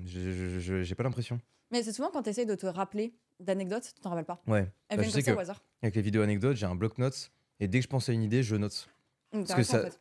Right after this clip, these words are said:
Speaker 1: ça, c'est, ça part trop vite, ça part aussi... Des fois, t'y repenses et ça repart aussi vite que c'est arrivé, genre.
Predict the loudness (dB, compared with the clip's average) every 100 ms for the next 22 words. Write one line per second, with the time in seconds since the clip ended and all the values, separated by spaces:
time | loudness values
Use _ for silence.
0 | _ _ -6 0 0 0 0 0 0 -2
1 | 2 2 2 2 2 2 0 0 0 0
2 | 0 0 0 -2 -10 _ _ -4 -2 2
3 | 2 2 0 -2 0 2 2 2 0 0
4 | 0 2 2 0